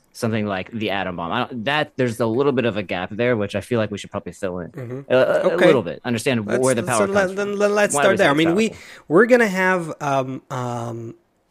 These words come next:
Speaker 2: looking into this topic, you know, uh, in the, the, the, this, this week before the show,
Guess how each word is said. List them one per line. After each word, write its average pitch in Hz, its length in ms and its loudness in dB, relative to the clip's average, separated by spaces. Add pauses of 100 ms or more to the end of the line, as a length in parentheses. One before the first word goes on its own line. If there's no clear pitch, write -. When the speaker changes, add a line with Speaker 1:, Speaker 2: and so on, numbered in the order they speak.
(380)
Speaker 2:
looking 196 320 2
into 196 200 0
this 180 200 0
topic, 185 680 2
you 139 140 -6
know, 135 420 0
uh, 127 380 -6
in 127 340 -12 (240)
the, 123 120 -8
the, 120 320 -8
the, 117 200 -12
this, 117 300 -6
this 123 260 -8
week 135 180 -4
before 135 280 -6
the 123 80 -8
show, 170 380 2